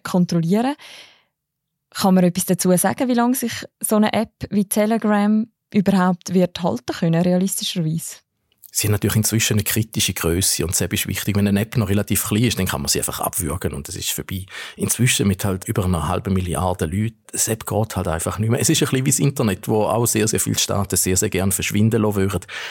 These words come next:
Speaker 2: aber, äh, das geht halt auch nicht mehr. Also ich vermute, Telegram wird in den nächsten Jahren einfach sehr viel kanalisierter, sehr viel professioneller müssen werden.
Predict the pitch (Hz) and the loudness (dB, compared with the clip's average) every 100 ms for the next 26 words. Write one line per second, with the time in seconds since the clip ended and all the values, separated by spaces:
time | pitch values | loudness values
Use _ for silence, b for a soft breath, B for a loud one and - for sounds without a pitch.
0 | B B - 98 101 92 87 - - 101 | B B -8 -6 -4 -4 -4 -4 -4 -4
1 | - 95 - 82 80 - 95 92 85 71 | -2 -4 -4 -6 -6 -6 -2 -2 -4 -8
2 | - B B B - - - 123 123 110 | -10 B B B -6 -4 0 0 2 2
3 | 107 113 110 107 98 95 98 101 90 98 | 0 -2 0 0 0 0 0 0 0 0
4 | - 92 87 87 95 90 90 - 117 - | 0 0 0 0 0 -2 -2 -2 -2 -2
5 | 110 - 98 90 95 - 135 127 - - | -4 -4 -2 -2 -2 0 0 0 0 0
6 | 98 - - - - - - 101 117 120 | 0 -2 -6 -6 -2 -2 -2 0 2 2
7 | 120 117 98 98 101 101 | 2 0 0 0 0 -2